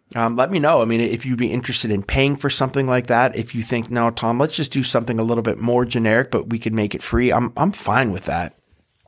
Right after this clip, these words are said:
It's just gonna take, we've been looking at it, it's gonna take a lot of time and effort to do it right. I'm not gonna put something out there, again, that's not gonna add value. That's just something to check the block to say we did it. And I'd also love to have some of you maybe involved with that. Um, so again,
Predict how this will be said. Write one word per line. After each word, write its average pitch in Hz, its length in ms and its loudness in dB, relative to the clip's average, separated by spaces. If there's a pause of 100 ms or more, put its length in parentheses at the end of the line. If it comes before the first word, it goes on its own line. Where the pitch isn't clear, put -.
(420)
It's 165 160 0
just 202 160 2
gonna 147 180 4
take, 139 300 2
we've 139 160 2
been 123 300 0 (200)
looking 120 440 0
at 110 100 2
it, 123 40 -2
it's - 120 -6
gonna 165 160 2
take 131 200 0
a 127 40 2
lot 113 160 4
of 107 60 -8
time 117 280 -2
and 101 80 0
effort 107 260 -2
to 110 60 -8
do 107 200 2
it - 20 0
right. 110 300 2
I'm 120 100 0
not 117 140 2
gonna 117 120 -4
put - 200 0
something 110 260 0
out 104 140 2
there, 110 120 2
again, 104 280 0
that's 95 180 -2
not 107 260 2
gonna 107 160 0
add 98 220 -2
value. 101 320 2
That's 98 240 -4
just - 220 0
something 101 220 0
to 104 60 -4
check - 300 -2
the 110 60 -2
block 101 300 0
to 107 60 -6
say 101 200 0
we 98 120 -2
did 98 200 0
it. 117 220 -2 (800)
And 117 120 2
I'd 123 120 4
also 143 240 2
love 117 280 4
to 123 80 2
have 120 160 2
some 123 240 2
of 120 100 0
you 123 140 0
maybe 117 260 0
involved 113 460 2
with 92 140 -6
that. - 240 -10 (220)
Um, 101 300 -8
so 120 480 0
again, 139 340 -4